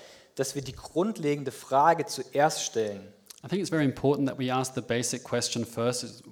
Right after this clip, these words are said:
Speaker 2: which is what the text is trying to show us as well.
Speaker 1: Und die erste Frage ist nicht, welche Gabe hab ich oder in welchem Bereich ist mein Platz?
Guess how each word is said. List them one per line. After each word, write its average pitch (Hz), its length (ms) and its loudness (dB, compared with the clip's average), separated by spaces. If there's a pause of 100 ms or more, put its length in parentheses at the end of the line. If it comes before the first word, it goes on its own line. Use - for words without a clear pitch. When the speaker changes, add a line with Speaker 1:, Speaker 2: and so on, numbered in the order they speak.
Speaker 2:
which 131 140 -6
is 113 140 -6
what 123 120 -2
the 123 60 -6
text - 320 -6
is 117 80 -10
trying 113 220 -6
to 110 60 -6
show 110 200 -4
us 110 160 -8
as 110 160 -12
well. 110 160 -14 (1120)
Speaker 1:
Und 131 80 -10
die 143 80 0
erste 175 300 0
Frage 156 360 4
ist 135 220 -6
nicht, 165 460 -6 (440)
welche 127 240 -2
Gabe 143 460 0 (160)
hab - 240 -8 (120)
ich - 480 -6
oder 120 300 -4 (360)
in 113 140 -10
welchem 131 300 0
Bereich 117 380 0
ist 127 120 -10
mein 127 300 -4
Platz? - 460 -4